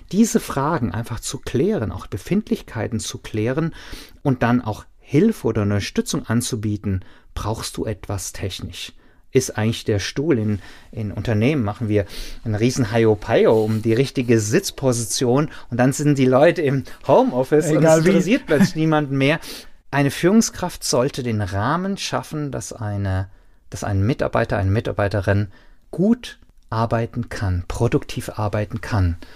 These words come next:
Speaker 1: Und dafür braucht es auch in der momentanen Situation Interesse für das Umfeld des Mitarbeiters,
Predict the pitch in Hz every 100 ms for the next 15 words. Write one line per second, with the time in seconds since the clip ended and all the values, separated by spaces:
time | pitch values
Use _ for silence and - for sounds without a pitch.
0 | - - - 107 110 117 - 139 - 101
1 | - - 110 - - - - - 87 87
2 | 104 165 139 135 123 117 117 - 107 104
3 | 104 - - - 107 98 - 113 - 156
4 | - 131 123 113 - 151 202 - 160 170
5 | - - - - - 147 127 160 143 135
6 | 131 - 127 -